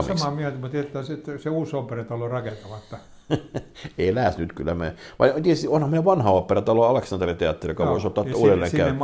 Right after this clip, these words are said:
Speaker 2: mahtuisi kaikki, kaikki, kaikki, kaikki, jotka sitä todella haluaa käydä. Siis
Speaker 1: Niin, oma-,
Speaker 2: opera-,
Speaker 1: omalla, omalla rahalla maksaa, niin kuin
Speaker 2: <clears throat> jos sä
Speaker 1: sitä.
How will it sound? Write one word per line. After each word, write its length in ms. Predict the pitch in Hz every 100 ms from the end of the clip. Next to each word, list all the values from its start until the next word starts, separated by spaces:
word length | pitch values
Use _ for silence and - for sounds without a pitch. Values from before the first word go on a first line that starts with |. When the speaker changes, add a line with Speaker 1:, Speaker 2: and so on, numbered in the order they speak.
| 135
Speaker 2:
mahtuisi 220 | - -
kaikki, 400 | 185 165 123 117 117 -
kaikki, 340 | 156 165 127 117
kaikki, 240 | - 143 143
kaikki, 320 | - 151 -
jotka 220 | 117 -
sitä 280 | - 120 117
todella 380 | 117 143 117 104
haluaa 300 | 101 101 107 104
käydä. 240 | 104 101
Siis 220 | - 110 -
Speaker 1:
Niin, 140 | 87 104
oma-, 240 | 101 95 95
Speaker 2:
opera-, 160 | 92
Speaker 1:
omalla, 220 | 104 98
omalla 280 | 92 101 92
rahalla 240 | 85 85 82
maksaa, 360 | 82 - 76
niin 260 | 80 80 185
kuin 200 | 80 78
Speaker 2:
<clears throat> 100 | 85
jos 100 | 127
sä 0 |
Speaker 1:
sitä. 60 | 131